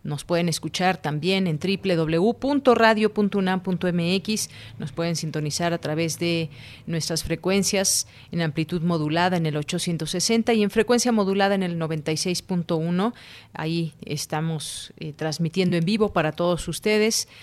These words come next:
y con mucho gusto de que estén presentes a través de su sintonía y a través de sus comentarios, los que puedan. Siempre nos da mucho gusto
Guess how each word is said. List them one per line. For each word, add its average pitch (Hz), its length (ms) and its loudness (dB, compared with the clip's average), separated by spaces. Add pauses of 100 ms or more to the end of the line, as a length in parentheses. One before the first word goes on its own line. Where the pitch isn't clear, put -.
(260)
y 170 360 -4
con 165 180 -2
mucho 185 280 2
gusto 185 540 0
de 160 120 -4
que 151 340 -4
estén 175 400 0
presentes 170 680 0
a 156 60 -4
través 160 440 -2
de 170 140 0
su 180 160 -4
sintonía 214 580 4
y 233 80 4
a 202 80 4
través 220 280 2
de 226 100 2
sus 214 180 -4
comentarios, 214 640 2
los 175 160 -2
que 185 100 -4
puedan. 196 480 2
Siempre 185 400 -2
nos 165 220 -4
da 170 260 -2 (380)
mucho 180 460 -2
gusto 160 520 -4